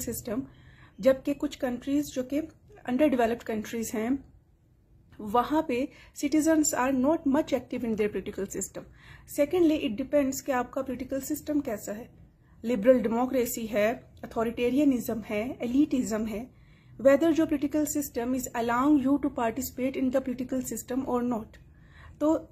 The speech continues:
ये चीज़ें ultimately political culture को शेप करती हैं। तो सेकंड डेफिनेशन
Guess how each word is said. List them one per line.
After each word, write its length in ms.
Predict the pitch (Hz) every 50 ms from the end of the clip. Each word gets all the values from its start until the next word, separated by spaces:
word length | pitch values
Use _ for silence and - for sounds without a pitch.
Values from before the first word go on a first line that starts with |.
| -
ये 300 | - 233 214 254 294 339 339
चीज़ें 480 | 339 330 311 277 240 285 277 302 349 359 - - - - _ - - - - - - -
ultimately 640 | 277 277 262 339 339 320 285 254 254 - 240 254 262 277 -
political 380 | 277 269 269 277 269 294 285 285 277
culture 320 | 277 240 240 233 - 254 247
को 140 | - 247
शेप 260 | 226 - - 196 - -
करती 280 | - - - - - -
हैं। 140 | 226 233 - - - - - - - - - - - - - - - -
तो 80 | 330 311
सेकंड 420 | - - 294 285 - 381 349 320
डेफिनेशन 720 | 320 302 - 311 294 285 254 254 - 262 254 277 294